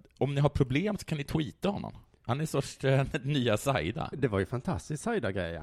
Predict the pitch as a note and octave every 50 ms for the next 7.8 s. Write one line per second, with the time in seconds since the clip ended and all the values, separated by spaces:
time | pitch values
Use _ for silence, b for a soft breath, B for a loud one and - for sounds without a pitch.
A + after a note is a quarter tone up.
0 | F#2+ - C3 F3 - - - - - - - B2+ C#3 - D3+ - - D#3 D#3 -
1 | A2+ A#2 A#2 - B2+ A#2+ A#2 A2 G#2 G2 G2+ G2+ G2+ A2+ - _ _ _ _ _
2 | C#3+ D#3+ C#3+ A2 G#2 F3 F3 F#2+ C#2 - - F2 F#2+ B2 A#2+ A2 A#2+ C#3 C3+ A2+
3 | F#2+ D#2+ C#2 D2+ F#2 - C3+ D3 D#3 - - _ _ - - - C#3+ C#3+ C#3+ D3
4 | C#3+ C#3+ C#3+ D3 D3 D3+ C3+ B2+ C#3 F3 D#3 A#2 F#2 F#2+ G#2+ - - _ _ _
5 | _ _ _ _ _ - - - F#3+ F3 D3+ G3 G3+ F#3 E3+ C#3 - - - -
6 | - - D#3 - C4 - D4 - D#4 - - - - - - - - - - C4+
7 | - - D4 C#4+ - C4 - - - - - - - - -